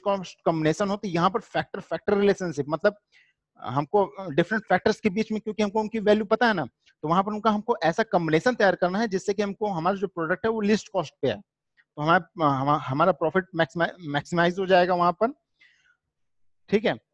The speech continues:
जो लिस्ट कॉस्ट कॉम्बिनेशन होता है, अ, ये जो principle of least cost combination of resources है, ये आपका how to produce वाले क्वेश्चन में, जो मैनेजमेंट डिसीजन जब आप how to produce में जाएंगे, तो वहां पर जो आपका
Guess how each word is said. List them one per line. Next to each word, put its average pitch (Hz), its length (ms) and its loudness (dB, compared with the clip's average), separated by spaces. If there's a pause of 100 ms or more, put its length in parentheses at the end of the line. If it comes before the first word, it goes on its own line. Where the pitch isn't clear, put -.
जो 180 100 2
लिस्ट 180 300 4
कॉस्ट 226 220 -4
कॉम्बिनेशन 202 360 -2
होता 202 220 -2
है, 220 200 -4
अ, 170 140 -8 (500)
ये 175 100 -2
जो 208 200 -2
principle 196 340 2
of 165 60 -2
least 208 200 4 (140)
cost 220 180 -2 (140)
combination 165 420 0
of 160 120 -6
resources 175 460 -2
है, 196 100 2 (340)
ये 160 60 4
आपका 160 320 0
how 165 180 4
to 185 60 -4
produce 196 400 -4
वाले 196 140 6
क्वेश्चन 190 320 0
में, 170 140 -2
जो 180 160 -4
मैनेजमेंट 175 480 0
डिसीजन 196 320 0
जब 196 140 4
आप 185 160 4 (160)
how 156 140 2
to 220 100 -6
produce 196 340 -2
में 208 80 -4
जाएंगे, 196 300 2
तो 208 120 -10
वहां 170 140 2
पर 190 160 -4
जो 196 140 2
आपका 190 560 2